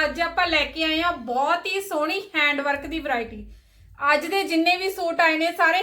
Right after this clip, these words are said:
ਹੈਂਡ ਵਰਕ ਦੇ ਉੱਪਰ ਪਾਰਟੀ ਵੀਅਰ ਕੁਲੈਕਸ਼ਨ ਰਹੂਗੀ, ਜਿਵੇਂ ਕਿ ਵਿਆਹ ਸ਼ਾਦੀਆਂ ਵਿੱਚ ਪਾਉਣ ਲਈ। ਸੰਡੇ ਆਪਣੀ ਵੀਡੀਓ ਨਹੀਂ ਆਉਂਦੀ ਹੈਗੀ ਵੈਸੇ, ਪਰ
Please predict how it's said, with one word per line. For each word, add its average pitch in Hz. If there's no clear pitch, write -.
ਹੈਂਡ 294
ਵਰਕ 311
ਦੇ 349
ਉੱਪਰ 320
ਪਾਰਟੀ 320
ਵੀਅਰ 370
ਕੁਲੈਕਸ਼ਨ 320
ਰਹੂਗੀ, 349
ਜਿਵੇਂ 320
ਕਿ 330
ਵਿਆਹ 269
ਸ਼ਾਦੀਆਂ 330
ਵਿੱਚ 320
ਪਾਉਣ 285
ਲਈ। 302
ਸੰਡੇ 311
ਆਪਣੀ 330
ਵੀਡੀਓ 294
ਨਹੀਂ 311
ਆਉਂਦੀ 302
ਹੈਗੀ 294
ਵੈਸੇ, 320
ਪਰ 320